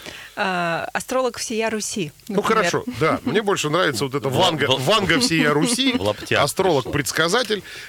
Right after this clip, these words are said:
Speaker 2: Э, доброе утро, Наташенька.
Speaker 1: Всем доброе утро.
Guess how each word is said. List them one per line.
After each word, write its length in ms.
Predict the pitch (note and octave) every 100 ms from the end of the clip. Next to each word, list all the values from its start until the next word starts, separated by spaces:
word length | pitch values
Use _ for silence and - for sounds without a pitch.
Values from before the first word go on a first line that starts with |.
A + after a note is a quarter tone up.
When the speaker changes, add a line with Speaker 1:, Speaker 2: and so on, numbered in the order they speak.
| -
Speaker 2:
Э, 500 | B2+ C3+ B2 D3 D#3
доброе 320 | E3 G3+ E3+
утро, 240 | E3+ D#3
Наташенька. 540 | D3+ B2 E2 - - - - -
Speaker 1:
Всем 260 | B3+ A3+
доброе 340 | F#3+ F3+ F3+ F3
утро. 280 | F3 D#3+